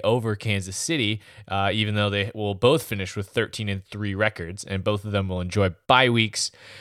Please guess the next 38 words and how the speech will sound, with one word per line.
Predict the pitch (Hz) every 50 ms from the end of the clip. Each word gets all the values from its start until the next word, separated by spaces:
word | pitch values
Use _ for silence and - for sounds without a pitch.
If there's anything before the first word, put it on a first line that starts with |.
| - - -
Uh, | 104 107 107 107 104 104
the | 98 107 104
third | - - - 156 160 160 160 156
seed, | - - - 160 160 170 175 170
I | - 123 127 131
have | 135 135 135 135 131 123
my | 127 117 117
Houston | 107 113 147 139 - - 143 139 131
Texans | - - 143 - - - 151 151 170 175 165 -
finishing | - 151 143 143 139 - - 147 143 139 139 - - - - -
twelve | - - 139 143 151 156 160 147
and | 151 139 -
four. | - 170 160 147 147 160 196 185 - - - - - -
The | 123
reason | 123 120 117 120
I | 120
said | 117 - 139 131 123
they're | 120 117
my | 120 131 143 160 165 165 165 160
Houston | 147 139 127 113 - 120 117
Texans, | 113 117 113 110 131 123
I | 113
was | 107 107
very | 104 131 135 131
much | 131 127 120 127
an | 110 - -
A | 135 135 139 135
F | 127 120
C | - - 131 117
South | 107 - - - - 131 127 117 107
homer | - - - 143 139 143 139 127 117 110
at | 107 -
the | 101
beginning | 107 107 107 110 110
of | 107 107
the |
season, | - - 120 117 104 110 107 104 - - - - - - - -
and | 135 131 131 127 127 123 120